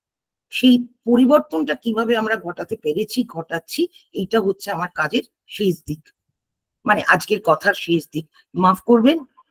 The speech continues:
মনে হবে যে নিজেদের কাজের, আহ, canvassing করছি,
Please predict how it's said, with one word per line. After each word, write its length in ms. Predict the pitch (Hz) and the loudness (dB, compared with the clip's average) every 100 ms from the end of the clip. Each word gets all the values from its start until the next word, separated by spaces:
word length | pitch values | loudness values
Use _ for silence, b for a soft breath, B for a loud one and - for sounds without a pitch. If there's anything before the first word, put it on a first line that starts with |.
| - | -6
মনে 260 | 185 196 220 | 0 2 4
হবে 220 | 220 240 240 | 4 4 4
যে 100 | 247 | 6
নিজেদের 440 | 220 185 196 196 | 4 2 -2 -2
কাজের, 440 | - 151 160 190 165 | 0 0 0 -4 -2
আহ, 300 | 143 117 107 - _ _ _ - | 0 0 -4 -8 _ _ _ -6
canvassing 520 | 170 175 196 190 190 | -2 0 0 0 -2
করছি, 420 | 180 151 156 - | -2 -4 -6 -4